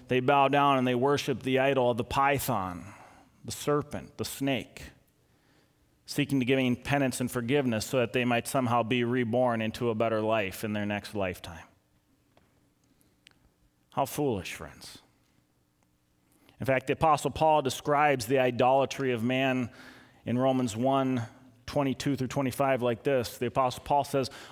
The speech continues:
"Although they claim to be wise, they became fools and exchanged the glory of immortal God for images made to look like a mortal human being and birds and animals and reptiles.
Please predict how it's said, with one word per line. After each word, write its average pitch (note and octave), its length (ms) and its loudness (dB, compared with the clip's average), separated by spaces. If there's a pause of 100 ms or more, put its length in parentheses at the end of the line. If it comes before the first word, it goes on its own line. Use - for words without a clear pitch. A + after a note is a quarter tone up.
"Although C#3+ 300 4
they D3+ 100 4
claim F3+ 400 0
to E3 60 0
be D3+ 120 2
wise, D#3 460 4
they D#3 140 2
became D#3 420 -2
fools - 800 -2 (640)
and C#3 100 2
exchanged E3+ 680 -2
the D3+ 80 0
glory E3+ 560 4
of D3+ 120 2
immortal D#3 520 2
God D#3 480 4
for C#3+ 240 0 (240)
images D#3 480 2
made D3+ 300 2
to D3 60 2
look D#3+ 220 2
like D#3 180 2
a C#3+ 60 2
mortal D#3 460 2
human D#3+ 340 0
being D#3 480 0
and G#2+ 160 -2
birds C#3 500 2
and B2+ 120 0
animals C3+ 560 0
and A#2 120 -2
reptiles. G#2 760 -6